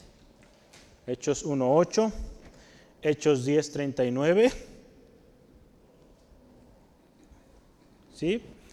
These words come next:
Hechos veintidós quince y Gálatas uno doce.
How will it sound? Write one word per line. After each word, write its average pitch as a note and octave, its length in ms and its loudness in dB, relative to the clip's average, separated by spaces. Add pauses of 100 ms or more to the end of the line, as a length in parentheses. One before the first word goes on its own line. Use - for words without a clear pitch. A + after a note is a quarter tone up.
(160)
Hechos D3+ 420 0
veintidós C#3 560 0
quince G#3 500 0 (3000)
y C3+ 160 -4
Gálatas D3 720 4
uno C#3 260 -2
doce. A2 360 -2